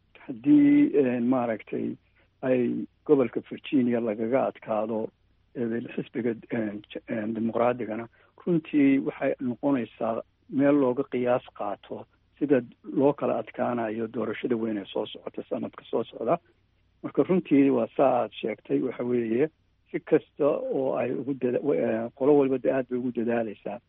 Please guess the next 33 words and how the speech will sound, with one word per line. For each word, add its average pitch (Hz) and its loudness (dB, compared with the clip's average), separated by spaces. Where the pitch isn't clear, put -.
Laakiin 135 -2
runtii 143 0
waxa 127 -2
aad 131 -2
u 143 -6
jiidaya 117 -2
xagga 120 -6
madaxweynihii 117 -2
oo 117 -2
maamulkiisii 131 2
laga 113 -2
cabanayo. 101 -4
Eh, 127 -2
runtii 160 -2
waxay 147 0
aad 143 2
uga, 135 4
looga 135 2
welwelsan 123 0
yihiin 123 0
ama 120 0
uga 127 2
niyad 120 -2
jabeen 107 -4
madaxweyne 123 -2
Joe 123 2
Biden 123 0
oo 117 -2
la 110 -2
filayay 113 0
inuu 117 -4
waxyaalo 113 -4
badan, 117 -6